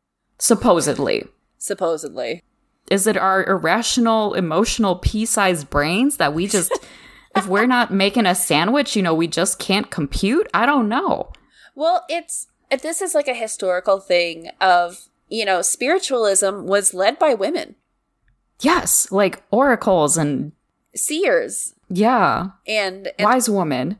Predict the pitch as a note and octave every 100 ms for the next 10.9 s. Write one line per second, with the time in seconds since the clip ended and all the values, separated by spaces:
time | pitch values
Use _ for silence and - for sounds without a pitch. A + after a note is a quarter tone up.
0 | _ - - C#4 C#4+ A#3 G#3 G3 D#3+ C#3+
1 | C#3 F3 F3+ F#3 - - - - - F#3+
2 | B3+ A#3+ - F#3+ - A3+ A#3+ E4 - G#3+
3 | F#3 F3+ - _ - _ - _ _ A3
4 | B3 D4+ A#3 G3+ A3 B3 A#3+ G#3+ G3+ G3
5 | F3+ D#3 F3 F#3 - G3 G#3 G#3 F#3 F3+
6 | E3+ D#3+ E3 - F#3+ F#3+ G3 F#3+ F3 F3
7 | E3 - D#3 G2+ F3 F3 F3 D#3 D#3+ E3
8 | A#3+ - F#3 F3+ E3+ D#3+ F#3+ A3 A#3 G#3+
9 | G3+ G3 G3 - G3+ G3 G3 F#3 E3+ E3
10 | D3+ F3+ F#3 F#3 G3 G3 A3+ A3+ G#3